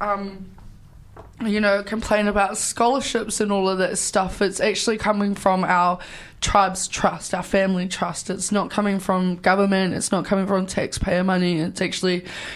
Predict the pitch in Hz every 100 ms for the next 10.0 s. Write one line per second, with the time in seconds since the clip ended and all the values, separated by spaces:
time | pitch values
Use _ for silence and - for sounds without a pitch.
0 | - - 220 214 196 - 190 175 175 180
1 | - - - - 175 180 175 185 190 214
2 | 208 196 - 170 170 - - 175 160 -
3 | 190 185 175 170 - - 190 190 165 170
4 | 165 - 180 180 175 180 170 165 180 -
5 | - - - - - 185 180 170 - 190
6 | 190 185 185 185 180 180 - - - -
7 | 220 214 208 196 190 185 - - 196 185
8 | 180 175 185 185 180 180 175 175 180 -
9 | 175 175 - - - - 160 170 170